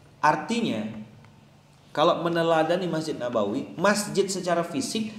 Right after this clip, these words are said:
atau orang-orangnya yang sedang diteladani? Hah?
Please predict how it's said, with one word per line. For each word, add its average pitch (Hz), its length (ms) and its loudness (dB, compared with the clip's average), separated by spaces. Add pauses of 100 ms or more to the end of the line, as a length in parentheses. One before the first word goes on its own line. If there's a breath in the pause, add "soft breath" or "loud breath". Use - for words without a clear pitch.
(200)
atau - 320 0
orang-orangnya 196 920 6
yang 160 40 -2
sedang 156 240 -2
diteladani? 123 560 -2 (1900)
Hah? 185 160 4